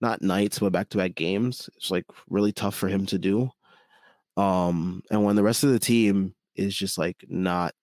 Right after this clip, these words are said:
there defensively as they were, as, as much as locked in as they were during that win streak, that it, it's re-, it, it really falls hard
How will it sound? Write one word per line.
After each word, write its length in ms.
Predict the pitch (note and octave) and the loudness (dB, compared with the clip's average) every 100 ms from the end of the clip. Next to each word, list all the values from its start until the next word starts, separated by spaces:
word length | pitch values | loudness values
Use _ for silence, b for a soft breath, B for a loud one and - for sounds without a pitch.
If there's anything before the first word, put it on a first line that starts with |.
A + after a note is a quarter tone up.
| G2 | -4
there 300 | G2 F#2+ F#2+ | 0 0 -2
defensively 760 | F#2+ - G2 - G2+ G2+ G#2+ | -6 -4 -2 -2 -4 0 2
as 140 | G2 F#2+ | 2 2
they 120 | F#2 | 2
were, 400 | F2+ F2 F2+ F2 | 2 2 0 0
as, 200 | - G2+ | -2 0
as 180 | - A#2+ | 2 4
much 220 | B2 C3 | 4 4
as 240 | - B2+ A#2 | 2 2 2
locked 260 | A#2+ C3+ | 2 2
in 100 | C#3+ | 0
as 120 | B2+ A#2+ | 2 2
they 100 | A2 | 4
were 260 | G#2 G#2+ | 4 2
during 260 | G#2 G2+ G2+ | 2 2 2
that 140 | F#2 | 2
win 160 | G2+ A2+ | 2 2
streak, 380 | - D3 D3+ - b b b b _ | 2 2 2 -2 b b b b _
that 220 | A2+ A2 G2 | 0 2 4
it, 140 | G#2+ | 4
it's 260 | G2+ G#2 G#2+ | 2 2 2
re-, 200 | A2 A2 | 2 4
it, 200 | A#2 A2+ | 2 4
it 280 | A#2 G#2+ A#2 | 2 4 4
really 420 | A#2+ D3 D3 B2 F#2+ _ | 4 6 4 2 -2 _
falls 420 | - - A2+ A2+ | -6 2 4 2
hard 540 | - A2 G#2 A2+ B2+ | 0 0 2 2 2